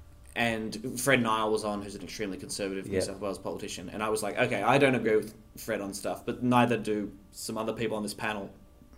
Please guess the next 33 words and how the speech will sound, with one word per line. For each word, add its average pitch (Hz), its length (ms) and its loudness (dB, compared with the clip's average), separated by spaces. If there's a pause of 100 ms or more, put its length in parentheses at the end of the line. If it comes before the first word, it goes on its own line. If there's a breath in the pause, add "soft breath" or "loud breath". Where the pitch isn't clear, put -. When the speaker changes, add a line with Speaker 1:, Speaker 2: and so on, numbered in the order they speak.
(280)
Speaker 1:
They 120 280 4
will, 110 400 2 (560)
they 127 160 10
will 135 120 8
rebut 120 460 4
Fred 107 300 2
plenty. 104 200 -2
They 110 140 0
don't 120 140 4
need 117 200 0
me 110 140 0
to - 80 -8
do 101 140 -2
that. 107 180 -4
My 110 120 -2
Speaker 2:
Yeah. 101 80 0
Speaker 1:
job - 120 0
is - 80 -6
to - 80 -10
make 110 160 -6
sure 117 240 0
that 104 200 0 (280 loud breath)
Fred 117 260 2
gets 113 180 0
enough 104 200 -6
time 135 300 6
and 113 80 2
everybody 104 240 4
Speaker 2:
Yeah, 92 80 4
Speaker 1:
gets 92 120 4
Speaker 2:
yeah, 90 60 2
Speaker 1:
enough 90 120 -2
Speaker 2:
yeah, 90 40 -4